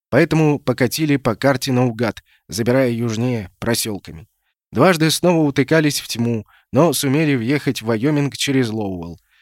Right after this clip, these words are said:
Те самые места, по которым мы с Джо убегали от преследователей. И там снова напоролись на тьму.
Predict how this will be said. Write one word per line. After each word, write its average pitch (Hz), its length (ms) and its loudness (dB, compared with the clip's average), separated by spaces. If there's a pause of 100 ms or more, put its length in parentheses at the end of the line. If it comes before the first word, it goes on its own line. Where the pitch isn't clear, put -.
(200)
Те 175 180 6
самые 156 360 2
места, 147 360 0
по 131 140 -2
которым 143 340 2
мы 131 260 2
с 110 40 -4
Джо 107 200 0
убегали 127 680 0
от - 160 -8
преследователей. 80 800 -4 (440)
И 104 100 -4
там 185 220 4
снова 160 300 0
напоролись 131 580 0
на 123 140 0
тьму. 104 320 -6